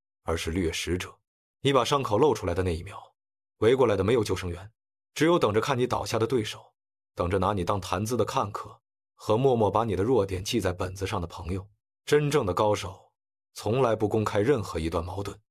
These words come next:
这不是懦弱，这是一种顶级的博弈思维，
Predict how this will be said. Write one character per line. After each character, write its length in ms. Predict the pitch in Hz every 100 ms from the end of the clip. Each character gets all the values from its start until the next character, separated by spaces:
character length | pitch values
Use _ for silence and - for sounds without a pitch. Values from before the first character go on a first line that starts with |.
| _ _ _
这 200 | - 110
不 160 | 92 123
是 120 | 131
懦 200 | 110 87
弱， 340 | 92 - - _ _ _ _ _
这 160 | - 113
是 120 | 110
一 80 | 101
种 180 | 104 104
顶 240 | 92 87
级 140 | 95 120
的 80 |
博 160 | 117 107
弈 100 | 101
思 160 | - 98
维， 180 | -